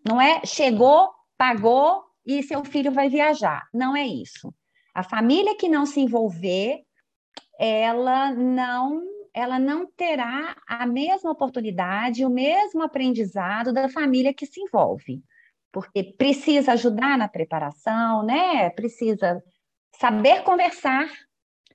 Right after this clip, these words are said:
O grupo de pais precisa saber conversar qual é a passagem, qual que é o melhor dia, como é que vai fazer a roupa, como é que vai levar o presentinho, essas coisas.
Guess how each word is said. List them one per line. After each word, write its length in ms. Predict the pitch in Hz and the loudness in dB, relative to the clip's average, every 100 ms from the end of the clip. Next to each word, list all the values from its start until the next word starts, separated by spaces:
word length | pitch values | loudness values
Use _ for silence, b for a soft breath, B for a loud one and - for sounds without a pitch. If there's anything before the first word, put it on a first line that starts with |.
| - | -10
O 80 | 214 | -4
grupo 300 | 247 427 339 | -2 -2 -2
de 120 | 269 | -4
pais 460 | - 247 214 208 202 | -2 -2 -2 -4 -6
precisa 420 | 269 320 370 349 | -6 -4 -2 -2
saber 300 | 339 262 277 | 0 2 4
conversar 720 | 269 247 214 196 - 208 185 | 4 2 0 -4 -2 0 0
qual 200 | 185 262 | 2 4
é 60 | 233 | 4
a 80 | 190 | 2
passagem, 680 | 170 170 - 240 233 208 202 | -2 -6 -2 0 -2 -4 -6
qual 180 | 208 | -4
que 60 | 208 | -4
é 40 | 196 | -4
o 20 | |
melhor 320 | 180 165 180 | 0 0 -2
dia, 460 | 165 254 247 220 196 | 0 0 2 0 -2
como 140 | 240 | -2
é 80 | 269 | -4
que 100 | 262 | -4
vai 120 | 214 | -4
fazer 280 | 208 190 180 | -2 -4 -4
a 140 | 160 156 | -6 -2
roupa, 540 | 196 262 233 226 190 | 4 6 4 2 -4
como 200 | - 240 | -2 -2
é 60 | 285 | -2
que 100 | 254 | -2
vai 140 | 220 | 0
levar 220 | 202 190 | 0 -2
o 60 | 180 | -4
presentinho, 840 | 175 165 156 143 - 247 247 226 | -4 -6 -6 -8 -2 0 2 0
essas 260 | 202 220 214 | 0 -4 -6
coisas. 240 | 185 160 | -4 -4